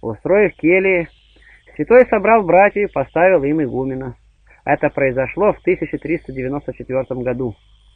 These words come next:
Спустя десять лет святитель заложил в Желтиковском монастыре каменный храм и осветил его во имя Пречистой Богоматери, честного и славного ее Успения.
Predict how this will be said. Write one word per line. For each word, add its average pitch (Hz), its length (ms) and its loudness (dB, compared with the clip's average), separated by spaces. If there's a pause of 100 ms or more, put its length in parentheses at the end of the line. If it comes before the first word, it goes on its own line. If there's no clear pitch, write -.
(280)
Спустя 156 360 -2
десять 151 320 -2
лет 185 220 -2
святитель 156 420 -4
заложил 156 540 2
в 127 40 -8
Желтиковском 143 680 -4
монастыре 139 440 -4
каменный 160 500 0
храм 139 360 -2
и - 20 -4
осветил 135 440 -4
его 156 180 0
во 135 80 0
имя 147 200 -2
Пречистой 143 520 -8
Богоматери, 127 720 -4 (480)
честного 143 360 -6
и 135 100 -4
славного 143 420 0
ее 139 200 -2
Успения. 135 680 -6